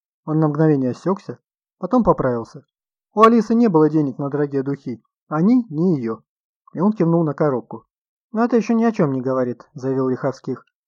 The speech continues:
«Вещи принадлежат Алисе, духи Регине. Одна могла позаимствовать одежду у подруги, другая духи. И вот еще что». Ирина Васильевна двумя пальчиками приподняла вверх белокурый парик. Собачка затявкала еще злее.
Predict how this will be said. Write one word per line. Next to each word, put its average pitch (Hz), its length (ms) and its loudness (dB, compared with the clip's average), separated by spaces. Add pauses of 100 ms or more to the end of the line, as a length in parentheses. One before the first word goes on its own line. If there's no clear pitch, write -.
(160)
«Вещи 220 280 -2
принадлежат 175 540 0
Алисе, 131 400 -4
духи 151 320 -2
Регине. 131 460 -4 (440)
Одна 214 240 0
могла 170 240 4
позаимствовать 165 640 0
одежду 180 340 0
у 131 60 -2
подруги, 123 400 -2
другая 175 320 0
духи. 127 360 -8 (640)
И 135 100 -8
вот 196 240 2
еще 135 200 -4
что». 120 300 -10 (480)
Ирина 131 280 -6
Васильевна 147 480 -2
двумя 143 300 -2
пальчиками 208 460 -2
приподняла 156 520 -2
вверх 196 200 -2
белокурый 151 460 -2
парик. 123 500 -8 (1000)
Собачка 151 440 -2
затявкала 151 500 0
еще 156 220 -2
злее. 139 360 -2